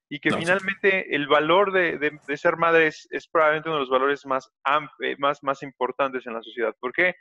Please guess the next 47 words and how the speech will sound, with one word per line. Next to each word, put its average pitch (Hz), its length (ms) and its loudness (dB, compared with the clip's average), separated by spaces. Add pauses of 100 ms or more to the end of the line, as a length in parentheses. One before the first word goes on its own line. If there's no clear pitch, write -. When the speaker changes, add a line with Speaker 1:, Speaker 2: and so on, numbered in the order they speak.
(360)
Speaker 1:
Porque 135 260 0
es 151 120 -2
quien 139 260 -6
puede 139 260 2
dar 117 280 2
vida, 117 360 -6 (500)
¿no? 117 240 0
Speaker 2:
Claro. - 140 -4
Speaker 1:
Y 127 60 0
es 131 140 -4
quien 131 220 -6
sostiene 131 880 -4
la 117 120 -4
estructura 120 640 -2 (320)
familiar 139 500 0
finalmente, 113 640 -8
¿no? 123 220 -2
Y, 135 160 -6
y 135 160 -4
está 143 240 0
comprobado, 135 680 0 (480)
es 139 200 -4
muy 165 180 -2
difícil 156 480 -6
que 123 320 2
a 113 60 0
partir 135 400 -2
de 147 60 -8
una 143 140 0
línea 135 240 -2
pat-, - 220 0 (280)
de, 143 120 -4
de 147 80 -8
una, 156 380 0
sí, - 160 -14
de, 139 140 -8
de 120 120 -10
una 151 180 -4
línea 147 220 -4
paterna 143 600 0 (500)
se - 120 -6
mantenga 139 340 2
esa 147 160 -2
cohesión 135 380 -4
y 131 40 -6
esa 123 100 -10
estructura, 123 520 0